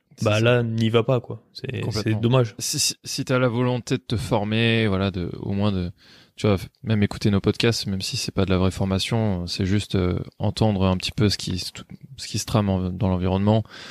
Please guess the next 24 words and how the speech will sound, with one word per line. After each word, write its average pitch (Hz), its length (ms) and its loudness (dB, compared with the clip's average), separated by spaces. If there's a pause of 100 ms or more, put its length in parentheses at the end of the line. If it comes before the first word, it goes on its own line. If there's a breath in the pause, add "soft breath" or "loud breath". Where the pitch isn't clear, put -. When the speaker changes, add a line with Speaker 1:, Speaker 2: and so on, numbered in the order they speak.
(400 loud breath)
Speaker 1:
euh, - 100 -4
aller 95 200 2
regarder 98 400 4
des 95 80 4
vidéos 92 240 4
comme, 92 240 -2
euh, 90 120 0
Yann 95 160 0
Darwin 95 460 4
ou, 85 240 -6
ou 90 120 -8
Baguette 90 260 2
Finance, 98 300 -4
tu - 60 -10
vois, 95 120 -4
c'est, - 240 -8
c'est - 160 -8
des, - 340 -4
des 95 80 -4
vidéos 92 240 2
hyper 95 300 0
intéressantes 95 480 0
qui, 98 240 -8
qui, - 120 -20